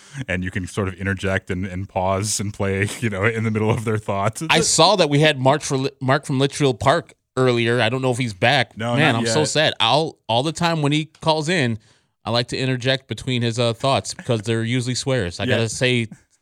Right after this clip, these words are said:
Speaker 2: things to Tegna, and
Speaker 1: Yeah.
Speaker 2: I haven't swore once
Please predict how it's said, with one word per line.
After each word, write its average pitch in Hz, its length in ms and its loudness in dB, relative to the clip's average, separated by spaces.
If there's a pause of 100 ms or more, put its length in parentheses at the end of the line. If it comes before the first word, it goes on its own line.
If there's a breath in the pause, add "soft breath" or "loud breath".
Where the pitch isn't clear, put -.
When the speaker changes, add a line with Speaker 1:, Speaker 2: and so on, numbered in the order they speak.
Speaker 2:
things 120 220 -2
to 104 100 -4
Tegna, 98 420 -2 (540 loud breath)
and 143 140 0
Speaker 1:
Yeah. 156 80 4
Speaker 2:
I 180 60 6
haven't 220 200 2
swore 214 300 2
once 160 560 -2